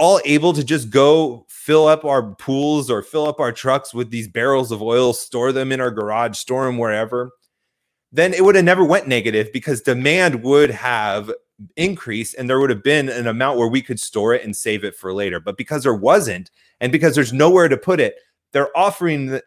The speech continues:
these barrels of oil up that are coming over on ships, from what I understand, uh, f-, to pay for you to take them because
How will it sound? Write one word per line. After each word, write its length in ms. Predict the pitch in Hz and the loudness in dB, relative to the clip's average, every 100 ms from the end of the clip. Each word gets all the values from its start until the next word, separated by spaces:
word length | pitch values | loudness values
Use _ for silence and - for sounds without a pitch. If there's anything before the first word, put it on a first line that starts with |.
| _ | _
these 380 | 110 120 139 113 | -8 -4 -4 -2
barrels 440 | 131 160 175 120 | 2 4 4 2
of 160 | 113 101 | -4 -4
oil 360 | 135 160 143 98 | 0 2 2 -2
up 200 | 98 - | -6 -6
that 120 | 107 | -6
are 200 | 104 98 - | -6 -8 -10
coming 300 | 151 151 120 | -8 -6 -2
over 420 | 131 127 104 101 | 0 0 -4 -4
on 180 | 101 92 | -4 -6
ships, 400 | - 151 113 - | -2 -2 -2 -10
from 180 | 98 90 | -12 -10
what 120 | 82 | -10
I 100 | 78 | -12
understand, 560 | 80 80 - 78 80 _ _ _ _ _ _ _ _ | -16 -20 -18 -20 -20 _ _ _ _ _ _ _ _
uh, 160 | 107 92 | -8 -8
f-, 380 | - - - - - | -10 -18 -16 -18 -8
to 180 | - 117 | -4 -4
pay 280 | - 180 214 | 0 0 0
for 160 | 156 | -2
you 420 | 123 139 226 170 151 | -4 -2 2 2 0
to 100 | 131 | -2
take 240 | 208 226 | -2 -2
them 220 | 139 123 | -4 -4
because 600 | 117 120 233 180 139 117 | -4 0 2 4 2 -4